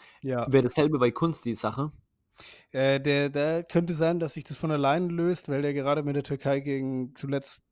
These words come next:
Speaker 1: glaub ich, am, in Armenien eins eins gespielt hat oder so. Und der steht da eh ziemlich in der Kritik. Also es kann eh sein, dass der Vertrag aufgelöst wird.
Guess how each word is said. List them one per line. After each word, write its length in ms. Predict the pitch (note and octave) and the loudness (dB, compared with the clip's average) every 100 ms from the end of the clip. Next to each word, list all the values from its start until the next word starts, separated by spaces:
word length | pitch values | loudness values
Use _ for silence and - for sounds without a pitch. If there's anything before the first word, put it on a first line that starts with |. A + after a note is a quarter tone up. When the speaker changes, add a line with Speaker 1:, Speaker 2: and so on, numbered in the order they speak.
| _ - | _ -6
Speaker 1:
glaub 220 | C#3 C3 | -2 -2
ich, 240 | B2 - | -4 -10
am, 600 | C3 B2 A#2+ A#2+ A#2 A#2 - | -10 -8 -8 -8 -8 -8 -10
in 120 | C3 | -8
Armenien 640 | C3 B2 B2 D#3+ F#3 F#3+ | -6 -2 0 2 2 2
eins 220 | F3+ C3+ - | 0 -6 -4
eins 200 | D3 - | -6 -4
gespielt 320 | D#3+ - D3+ | -4 -4 -2
hat 140 | D#3+ | -2
oder 180 | D3+ D#3 | 0 0
so. 140 | D#3 | 2
Und 120 | D3+ C3+ | 2 2
der 100 | C3+ | 2
steht 220 | D3+ C#3+ | 2 2
da 20 | |
eh 220 | B2 C3 | 2 0
ziemlich 260 | A#2+ C3+ C3 | 0 0 0
in 80 | A#2+ | -2
der 80 | A#2 | -6
Kritik. 380 | A#2+ C3+ B2+ | -6 -4 -4
Also 180 | A#2 A#2+ | -6 -6
es 100 | A#2+ | -6
kann 180 | - C3 | -2 -2
eh 100 | A#2+ | -2
sein, 260 | A#2+ A2+ A2+ | -4 -4 -4
dass 160 | A#2 | -6
der 140 | - A#2 | -6 -8
Vertrag 340 | A#2 A#2 G#2 | -6 -6 -6
aufgelöst 520 | G#2+ - G#2+ A2 - | -8 -8 -10 -12 -14
wird. 100 | _ | _